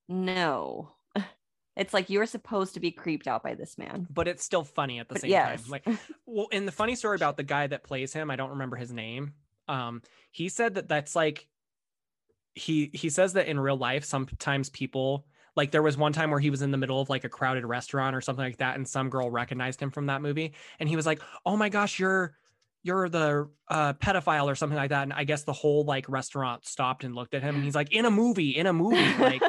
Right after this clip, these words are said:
Speaker 1: Oh
Speaker 2: he's
Speaker 1: my
Speaker 2: like, "Ki-,"
Speaker 1: God.
Speaker 2: like, I guess people, like, I don't know. It's crazy. I w-, I'm like, I would hate to be associated with that. Like,
Speaker 1: Right.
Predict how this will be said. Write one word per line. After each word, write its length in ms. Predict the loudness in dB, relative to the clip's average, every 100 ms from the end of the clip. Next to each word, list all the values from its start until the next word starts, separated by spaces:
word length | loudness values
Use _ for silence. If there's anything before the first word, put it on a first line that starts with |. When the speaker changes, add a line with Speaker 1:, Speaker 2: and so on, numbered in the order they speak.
| 0 -8 -14 _ -4
Speaker 1:
Oh 80 | 0
Speaker 2:
he's 80 |
Speaker 1:
my 120 | 2 2
Speaker 2:
like, 160 | 0
"Ki-," 120 | -4
Speaker 1:
God. 280 | -4 -6 -8 -16 _ _ -2
Speaker 2:
like, 280 | -2 -2 -8 -12 -4
I 80 | 0
guess 200 | 0 0
people, 360 | -4 0 0
like, 300 | 2 0 -2 -10 _ _ _ _ _ _ -4
I 140 | -2
don't 140 | 0
know. 320 | -2 -4 -8 -10
It's 140 | -10
crazy. 420 | -4 -2 -2 0 0
I 60 |
w-, 160 | 2 0
I'm 200 | -2 -4
like, 240 | -4 -4 -2
I 100 | -4
would 140 | -2
hate 200 | -4 -8
to 60 | -10
be 120 | -14
associated 600 | -10 -10 -8 -8 -8 -8
with 120 | -8 -6
that. 220 | -6 -6
Like, 300 | -8 -12 -6
Speaker 1:
Right. 480 | -4 -2 -2 -4